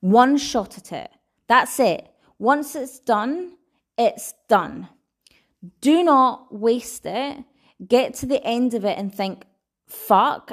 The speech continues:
I have done none of the things that I've wanted to do with my life. I've not travelled. I didn't get the car that I wanted. I didn't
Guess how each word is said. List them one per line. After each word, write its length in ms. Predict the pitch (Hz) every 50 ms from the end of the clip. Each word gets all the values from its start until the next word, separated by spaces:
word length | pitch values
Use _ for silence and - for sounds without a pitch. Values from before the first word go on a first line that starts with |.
| - -
I 140 | 208 208 233
have 200 | 240 240 240 -
done 400 | - 247 233 226 220 220 214 220
none 180 | 226 233 233 247
of 100 | 247 240
the 100 | 247 233
things 500 | 240 - 233 208 190 180 180 175 180 -
that 120 | - - -
I've 240 | - 185 185 180 185
wanted 380 | 190 190 185 185 - 190 170
to 100 | - 185
do 180 | 165 175 175 160
with 140 | 160 - 185
my 120 | 180 -
life. 400 | - - - - 185 - _ _ _ _ _ _ _ _ _ _ _ -
I've 100 | - 180
not 240 | 202 202 - - -
travelled. 680 | - - 233 208 208 196 170 151 - 67 - - - _ _ _ _ _ _ _ _ _ _ _ _ _ - - _ -
I 80 | 190
didn't 440 | 185 208 208 185 202 208 190 - - _ _ _ _ _ _ -
get 220 | 247 240 - -
the 60 | 247
car 400 | - - - 233 233 233 240 240
that 120 | 226 220 -
I 80 | - 202
wanted. 560 | 190 185 190 190 180 - - 170 165 - - -
I 120 | - 196
didn't 360 | 196 226 226 233 226 - -